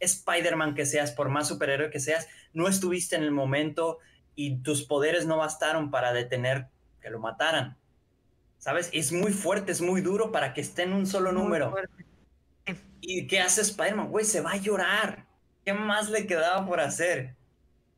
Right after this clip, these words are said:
Speaker 1: Y
Speaker 2: Es,
Speaker 1: es,
Speaker 2: es tremendo.
Speaker 1: es increíble. Ajá.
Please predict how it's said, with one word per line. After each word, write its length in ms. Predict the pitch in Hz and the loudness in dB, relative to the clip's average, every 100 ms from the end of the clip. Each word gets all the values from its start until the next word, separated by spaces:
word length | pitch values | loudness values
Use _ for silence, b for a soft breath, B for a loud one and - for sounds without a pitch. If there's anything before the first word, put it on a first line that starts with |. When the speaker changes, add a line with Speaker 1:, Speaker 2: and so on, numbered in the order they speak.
| _ _ _ _ _ _ _ _ _ _ | _ _ _ _ _ _ _ _ _ _
Speaker 1:
Y 500 | 131 135 135 131 127 - | -10 -8 -6 -6 -6 -4
Speaker 2:
Es, 140 | 208 - - | -4 -6 -4
Speaker 1:
es, 80 | - | -4
Speaker 2:
es 160 | - - | -4 4
tremendo. 480 | 262 226 220 220 | 8 8 8 8
Speaker 1:
es 80 | 240 | 6
increíble. 500 | 226 - 127 120 123 - - - 135 | 6 4 4 2 -2 -14 -20 -8 -6
Ajá. 220 | 151 156 | -2 0